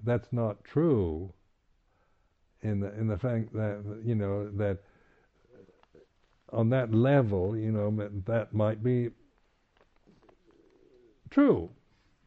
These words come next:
you know, on the con-, on the conventional level. Terrible things have happened, uh, and, and I'm, and my, and I get, I have so many problems, and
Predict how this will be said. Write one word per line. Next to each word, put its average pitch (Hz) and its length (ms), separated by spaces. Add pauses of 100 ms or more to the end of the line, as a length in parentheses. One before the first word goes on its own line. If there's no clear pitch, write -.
(880)
you 131 140
know, 123 280
on 104 80
the 98 100
con-, 101 340
on 101 140
the 92 80
conventional 95 580
level. 85 400 (640)
Terrible 101 360
things 101 300
have 95 120
happened, 92 680 (800)
uh, 78 420 (400)
and, 87 460 (240)
and 90 200
I'm, 90 320 (640)
and 92 120
my, 90 220 (120)
and 92 280
I 92 140
get, 92 200 (120)
I 92 140
have 90 220 (180)
so 101 120
many 92 300
problems, 90 800
and 87 260